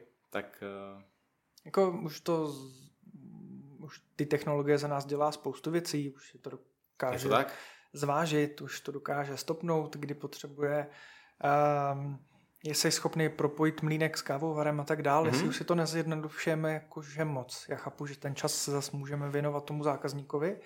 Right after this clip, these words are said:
Speaker 1: Mhm.
Speaker 2: ale ne každý, kdo dělá v gastronomii, je přece jenom tak ukecanej, jestli
Speaker 1: A
Speaker 2: to
Speaker 1: ne
Speaker 2: bude
Speaker 1: každý
Speaker 2: nová
Speaker 1: host,
Speaker 2: dovednost.
Speaker 1: eh, chce být ukecanej, že jo?
Speaker 2: To je
Speaker 1: Ke-,
Speaker 2: další věc,
Speaker 1: i ke
Speaker 2: no.
Speaker 1: mně, eh, občas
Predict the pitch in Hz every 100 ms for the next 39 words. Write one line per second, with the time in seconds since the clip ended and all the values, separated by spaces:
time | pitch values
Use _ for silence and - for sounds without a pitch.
0 | - 113 107 131 - - 147 156 160 165
1 | 170 180 175 175 165 175 170 170 165 165
2 | 170 160 156 - 160 160 160 160 160 -
3 | 160 160 160 160 156 160 - - 160 -
4 | 156 147 147 160 - _ _ _ _ _
5 | _ _ _ _ _ - - - 170 -
6 | 151 170 170 170 165 170 170 165 165 170
7 | 170 160 - - 170 180 139 127 - 113
8 | 101 101 113 101 180 170 170 208 185 131
9 | 143 135 147 147 - 113 117 135 - 147
10 | -